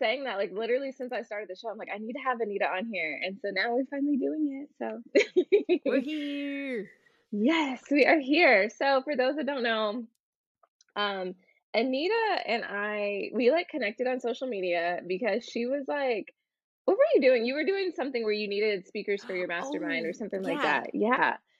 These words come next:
Speaker 1: And
Speaker 2: Yeah.
Speaker 1: so, um, I came and spoke to your community, but I, like, I got, like, really wrapped up in your content 'cause I was like, "Oh my
Speaker 2: Mm.
Speaker 1: gosh, I love the way that you talk about manifesting money." And then, of, of course, I started listening to your podcast, and I was just like,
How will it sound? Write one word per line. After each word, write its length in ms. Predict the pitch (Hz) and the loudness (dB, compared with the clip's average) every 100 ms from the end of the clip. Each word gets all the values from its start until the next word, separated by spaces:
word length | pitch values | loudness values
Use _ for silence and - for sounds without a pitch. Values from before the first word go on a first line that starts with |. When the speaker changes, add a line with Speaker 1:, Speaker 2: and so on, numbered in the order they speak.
| _ _ - | _ _ 4
Speaker 1:
And 180 | 233 233 | 4 4
Speaker 2:
Yeah. 100 | - | 6
Speaker 1:
so, 300 | 233 214 208 | 8 8 6
um, 420 | - 208 190 185 | 2 0 0 -2
I 140 | 180 202 | -2 -2
came 300 | - 247 285 | -2 -4 -4
and 120 | 277 | -6
spoke 220 | 240 240 | -4 -6
to 100 | - | -4
your 180 | 202 202 | -4 -4
community, 560 | 233 220 196 185 185 185 | -4 -8 -4 2 4 4
but 240 | 185 190 | 4 4
I, 320 | - 185 214 247 | 6 6 6 2
like, 360 | 262 233 190 - _ _ _ _ - | -2 -2 -4 -8 _ _ _ _ -4
I 160 | 208 | -4
got, 280 | 220 233 233 | 0 0 0
like, 140 | 220 196 | -2 -4
really 420 | 180 196 190 196 | -4 -4 -2 -2
wrapped 260 | 185 180 190 | 0 -2 -4
up 140 | 190 | -8
in 60 | - | -8
your 120 | 156 | -10
content 440 | - 277 359 254 - | -8 -8 -8 -8 -12
'cause 100 | 208 | -12
I 80 | |
was 80 | 208 | -10
like, 140 | 202 - | -10 -10
"Oh 160 | 240 233 | -6 -4
my 120 | 220 | -4
Speaker 2:
Mm. 80 | 214 | -4
Speaker 1:
gosh, 240 | 214 214 | -4 2
I 100 | 202 | 4
love 300 | 196 196 196 | 6 6 6
the 120 | 233 | 6
way 200 | 220 190 | 6 4
that 100 | 180 | 2
you 140 | 180 175 | -2 -8
talk 260 | - 180 | -8 -8
about 460 | 180 165 160 160 - | -2 0 0 0 -6
manifesting 760 | 202 180 180 185 175 - 170 170 | -6 -2 -2 -2 -6 -6 -10 -4
money." 480 | 185 214 170 175 - - - _ - | -2 0 -2 -4 -8 -20 -20 _ 2
And 160 | 208 | 4
then, 100 | 202 | 6
of, 160 | 190 202 208 | 4 0 0
of 160 | 180 180 | 0 0
course, 200 | 170 180 | 0 0
I 100 | 175 | -2
started 220 | 175 165 | -2 0
listening 300 | 165 - 165 | 0 -2 -8
to 80 | - | -6
your 100 | 143 | -6
podcast, 760 | 247 233 233 233 214 208 220 - | 2 2 2 2 2 2 -4 -10
and 260 | - 208 | -8 -6
I 60 | 202 | -6
was 100 | 214 | -4
just 160 | 233 | -4
like, 140 | 185 | -4